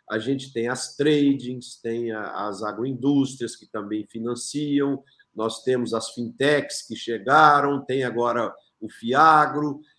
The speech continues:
Então, é, quanto mais passar o tempo, na sua visão, o, o, o plano de safra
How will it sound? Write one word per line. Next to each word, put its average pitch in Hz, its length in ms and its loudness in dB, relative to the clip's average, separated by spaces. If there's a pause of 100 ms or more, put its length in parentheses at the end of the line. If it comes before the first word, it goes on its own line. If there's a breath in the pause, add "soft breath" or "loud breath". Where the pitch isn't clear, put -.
(120)
Então, 214 460 2 (260)
é, 151 140 2 (120)
quanto 240 360 0
mais 214 440 0
passar 151 580 0
o - 220 -8
tempo, 151 480 -2
na 104 160 -10
sua 113 300 -8
visão, 101 600 -8 (420)
o, 131 460 -12
o, - 0 -
o - 60 -8
plano 151 400 -4
de 110 120 -14
safra 123 600 -4